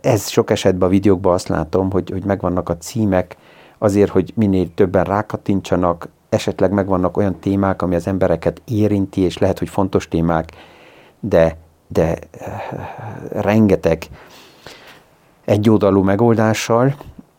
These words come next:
Itt minimum azt kellene szabályozni, hogy teljesen tisztán ki legyen a kirakatba, hogy ez reklám, vagy valakinek az egyedi véleménye. Azt is elmagyarázni, hogy mit jelent egyáltalán a reklám,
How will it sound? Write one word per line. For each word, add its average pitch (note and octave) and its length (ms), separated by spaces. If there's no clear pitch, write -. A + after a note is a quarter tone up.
Itt - 200
minimum C3 500
azt A2+ 180
kellene A2+ 320
szabályozni, A2 720
hogy G2 160
teljesen G#2 460
tisztán G2+ 360
ki A2 160
legyen F2+ 260
a E2 100
kirakatba, F#2+ 640
hogy E2+ 220
ez D#2+ 120
reklám, F#2+ 640
vagy F#2+ 140
valakinek F2+ 500
az E2+ 120
egyedi E2 420
véleménye. F2+ 880
Azt G2+ 200
is G#2 120
elmagyarázni, F#2 580
hogy F2 100
mit F#2 160
jelent E2+ 280
egyáltalán D#2+ 560
a D2 120
reklám, D#2+ 720